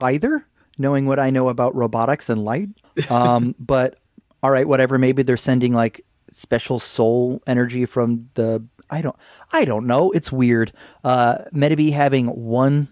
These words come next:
Speaker 1: lens. I, maybe the zoom was weird i-, on the, the image, so he's got multiple lenses, but they just showed one lens. Him having one lens but two independent eyes also does not make sense to me, but okay. Um,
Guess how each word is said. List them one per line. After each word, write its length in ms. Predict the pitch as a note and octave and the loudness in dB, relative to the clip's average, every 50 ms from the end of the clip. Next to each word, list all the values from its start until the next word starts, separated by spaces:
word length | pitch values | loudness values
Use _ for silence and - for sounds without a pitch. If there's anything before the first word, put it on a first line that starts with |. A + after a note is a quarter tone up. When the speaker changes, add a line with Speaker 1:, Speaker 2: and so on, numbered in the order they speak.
| _ _ _ | _ _ _
Speaker 1:
lens. 640 | - C3+ B2 B2 B2+ C#3+ D#3+ F3+ G3 F#3 - - - _ _ _ _ | -4 0 2 2 4 4 2 2 0 -2 -4 -10 -16 _ _ _ _
I, 80 | C#3+ C#3+ | 0 0
maybe 640 | D3 D3+ D#3 D3 D#3 D#3+ E3+ E3+ F#3+ F#3+ F#3 E3+ - - _ _ _ - | 0 0 0 0 2 2 2 2 2 0 0 0 -4 -8 _ _ _ -12
the 360 | D#3+ C#3+ B2+ - C#3+ C#3 C3+ | -12 -10 -6 0 0 2 2
zoom 340 | B2 A#2+ A#2+ C3+ D3 D#3 D3+ | 2 0 0 0 2 2 2
was 160 | D3+ D3 B2+ | 2 2 2
weird 420 | B2+ C3 C3 C#3 D3 D#3 D#3+ D3+ - - | 2 2 2 2 2 2 0 -2 -6 -8
i-, 140 | D3 D3+ - _ _ _ _ _ | -8 -8 -10 _ _ _ _ _
on 220 | - B2+ B2+ B2+ C3 | -2 0 2 2 4
the, 320 | B2+ B2 A#2+ A#2 A#2 A#2+ - | 2 2 2 2 0 -2 -2
the 160 | - B2+ C3 - | -2 -2 0 0
image, 480 | B2 C3+ C#3+ D3 C#3 - - - - _ _ _ _ _ | 2 2 0 0 -2 -6 -14 -16 -18 _ _ _ _ _
so 220 | - - C3+ B2 | -6 -2 0 2
he's 300 | A#2 A2+ - C3+ B2+ A#2+ A#2+ | 2 2 0 0 -2 0 0
got 140 | B2+ B2+ C3 | 0 0 2
multiple 300 | A#2+ A#2+ A#2 - C3+ B2 | 2 0 0 0 0 0
lenses, 360 | A#2+ A#2 A#2+ B2 B2+ A#2+ A2+ | 2 2 2 2 0 0 -2
but 160 | - A2+ - | -2 -4 -2
they 100 | - A2 | -2 -2
just 200 | G#2+ A2+ A#2 - | -2 -2 -6 -4
showed 240 | - B2 A2+ A2 G#2+ | -2 -2 -4 -2 -2
one 160 | A2+ A2+ A#2 A#2 | -2 0 0 2
lens. 280 | A#2 A#2+ C3+ C#3 - - - - - - - - | 2 2 0 0 -2 -8 -18 -20 -20 -20 -20 -10
Him 200 | - F3+ G3 G#3 | -4 -2 0 2
having 340 | A3 G#3+ A3 G3 F#3 D#3 C#3 | 2 2 2 2 2 2 2
one 200 | B2+ C#3+ D#3 C#3 | 2 2 2 2
lens 280 | C3+ C#3+ D3+ D3 C3+ C3 | 2 2 0 -2 -4 -6
but 160 | B2+ - - | -8 -8 -8
two 260 | - - - C#3+ C#3+ | -6 -4 -2 0 0
independent 520 | D#3+ C#3 C3 B2+ A#2 - B2+ B2 A#2+ A2 G#2+ | 2 2 0 0 0 0 0 0 -2 -2 -2
eyes 400 | A2+ A2+ A#2 B2+ C#3+ C#3+ - - - - - - _ _ _ _ - | 0 0 2 2 0 0 -4 -8 -18 -20 -20 -20 _ _ _ _ -4
also 400 | C3+ D3+ F3 E3+ - F3 D#3 C#3+ | -2 0 0 0 0 0 0 0
does 200 | B2+ B2+ - C3+ | 0 0 0 0
not 160 | B2 - - | 0 0 0
make 180 | A#2+ A2+ G#2+ | -2 -6 -4
sense 280 | - - A2 A2 - - | -4 -4 -4 -4 -4 -6
to 80 | - A2+ | -4 -2
me, 240 | A#2 A2+ C#3 D#3+ - _ _ _ D4+ A3 B2 - | -2 0 -2 -2 -4 _ _ _ -16 -16 -8 -4
but 140 | - A#2+ A2 | -2 -2 0
okay. 540 | A2 A2 G#2+ - B2+ A#2+ B2 D3+ F3+ F3 - _ _ _ - | 0 -2 -2 -2 -2 0 2 2 0 0 -4 _ _ _ -4
Um, 400 | C3 B2 B2+ B2+ B2 A#2+ A#2+ - | 0 2 2 2 2 0 -2 -6